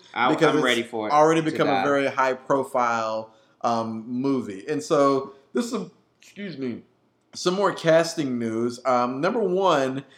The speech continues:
Speaker 2: Harry Styles is being eyed for the role of Prince Eric. How do we feel about that?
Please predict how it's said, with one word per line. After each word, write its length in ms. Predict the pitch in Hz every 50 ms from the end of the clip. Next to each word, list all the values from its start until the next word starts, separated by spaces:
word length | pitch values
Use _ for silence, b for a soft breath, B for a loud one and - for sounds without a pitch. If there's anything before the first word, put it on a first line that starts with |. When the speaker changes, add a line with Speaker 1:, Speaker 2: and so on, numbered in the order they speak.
| b b b
Speaker 2:
Harry 260 | - 175 196 226 359 320
Styles 720 | - - - 185 160 180 185 165 135 127 127 123 117 123
is 100 | 117 117
being 240 | 127 131 127 127
eyed 500 | - - 110 110 110 113 117 120 117 117
for 240 | - - 123 120 120
the 120 | 113 117 113
role 400 | 110 110 113 113 113 113 113 107
of 140 | 110 - -
Prince 380 | - - 107 104 101 - - - -
Eric. 380 | 113 101 92 82 76 78 - -
How 120 | 117 113
do 60 | 117 113
we 80 | 113
feel 220 | 113 - 107 92 87
about 300 | 78 76 69 - _ -
that? 260 | 67 60 50 -